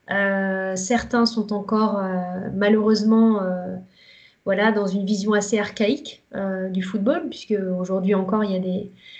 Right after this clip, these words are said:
euh, sans citer de clubs, mais il y a des, des clubs de Ligue un qui n'ont pas leur section femmes, donc, euh, c'est quand même, euh, c'est quand même dommageable. Euh, et puis l'autre point, euh, qui est aussi un bémol, c'est qu'au sortir de cette crise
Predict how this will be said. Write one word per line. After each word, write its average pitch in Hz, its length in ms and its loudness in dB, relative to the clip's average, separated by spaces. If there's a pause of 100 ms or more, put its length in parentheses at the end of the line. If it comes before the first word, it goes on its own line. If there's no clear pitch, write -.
(260)
euh, 185 140 -6
sans 185 200 -6
citer 208 300 -2
de 208 80 -4
clubs, 233 260 4
mais 196 100 -2
il 190 40 0
y 185 60 2
a 185 40 2
des, 185 220 2
des 185 220 2
clubs 208 240 4
de 208 80 6
Ligue 220 260 6
un 233 140 6
qui 202 160 -2
n'ont 185 140 0
pas 208 180 2
leur 185 160 -2
section 202 340 -6
femmes, 285 440 -2
donc, 180 260 -6
euh, 180 180 -4
c'est 185 220 -10
quand 196 100 -6
même, 185 220 -2
euh, 185 140 -2 (180)
c'est - 180 -14
quand 185 80 -10
même 185 180 0
dommageable. 185 540 0 (560)
Euh, 190 420 0 (140)
et 208 80 0
puis 220 160 0
l'autre 233 340 4
point, 240 560 2
euh, 185 260 0
qui 185 180 -10
est 202 40 -2
aussi 202 280 -2
un 202 60 -2
bémol, 262 380 2
c'est 226 200 0
qu'au 208 200 4
sortir 208 440 0
de 208 80 0
cette 190 220 -4
crise 240 460 -4